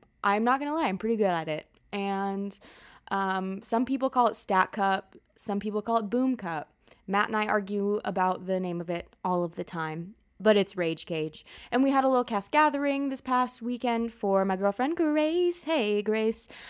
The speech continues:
Um, her little birthday party, and we played it, and it was really fun. And I just forget how competitive I get. Like, I don't know if I've talked very much about it on the podcast at all, but I grew up playing sports,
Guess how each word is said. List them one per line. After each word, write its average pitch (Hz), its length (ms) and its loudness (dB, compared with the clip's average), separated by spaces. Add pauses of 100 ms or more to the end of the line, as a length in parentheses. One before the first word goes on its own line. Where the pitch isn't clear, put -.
(160)
Um, 196 460 2 (180)
her 202 400 0 (100)
little 214 320 2
birthday 190 460 0
party, 175 340 -2
and 175 80 -4
we 175 80 -4
played 165 240 -6
it, 160 100 -2
and - 80 -6
it 175 40 -4
was 170 140 -10
really 180 280 0
fun. 170 420 -4 (460)
And 196 340 0
I 226 120 4
just 269 240 -2
forget 233 560 2
how 190 400 4
competitive 170 680 -2
I - 120 -4
get. - 380 -6 (1120)
Like, 208 280 2
I 240 100 6
don't 403 140 6
know 320 100 6
if 233 80 2
I've 208 140 2
talked 202 280 -2
very 190 300 0
much 180 260 -4
about 170 240 -2
it 180 100 -4
on 175 100 -2
the 170 80 -4
podcast 170 560 -4
at 233 80 0
all, 226 220 6
but 190 360 2
I 208 360 6
grew 208 220 0
up 175 140 2
playing 220 240 -2
sports, - 640 -2